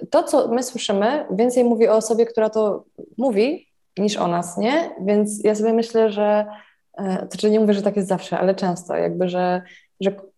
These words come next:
komunikat, który, e, słyszymy, jest bardziej na temat te-, odbiorcy, znaczy nadawcy niż odbiorcy. I, e, i chodzi mi o to, że właśnie my, ludzie, mamy coś takiego, że przyglądamy się w sobie nawzajem jak w lustrach, nie? I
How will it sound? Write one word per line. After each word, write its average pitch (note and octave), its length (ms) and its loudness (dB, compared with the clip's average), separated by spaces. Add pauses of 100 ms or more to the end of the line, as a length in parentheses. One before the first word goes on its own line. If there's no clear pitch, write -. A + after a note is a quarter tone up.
(120)
komunikat, G#3 500 2
który, F#3+ 280 0
e, F3+ 1200 0
słyszymy, F#3 680 -2
jest F#3+ 300 0 (280)
bardziej F#3+ 440 0
na F#3 100 0
temat F#3 400 -4
te-, F#3 220 -2 (100)
odbiorcy, F3+ 560 -2
znaczy F#3+ 280 2
nadawcy F#3+ 400 2
niż F3+ 160 -4
odbiorcy. F3 520 -2
I, F#3+ 300 4 (460)
e, F#3+ 240 2
i G3 100 0
chodzi G#3 240 0
mi A3 120 4
o G3 60 2
to, G#3 160 0
że G3 120 0
właśnie G3 440 0 (720)
my, A3+ 300 4
ludzie, F#3+ 400 4
mamy G3 220 2
coś F#3+ 180 -6
takiego, F3+ 480 0
że G3 120 0
przyglądamy G3 600 0
się F#3+ 140 -12
w - 60 -16
sobie F3 320 0
nawzajem F3 420 -2
jak E3+ 180 -4
w - 20 0
lustrach, - 500 -4
nie? A3+ 340 0
I F#3+ 380 2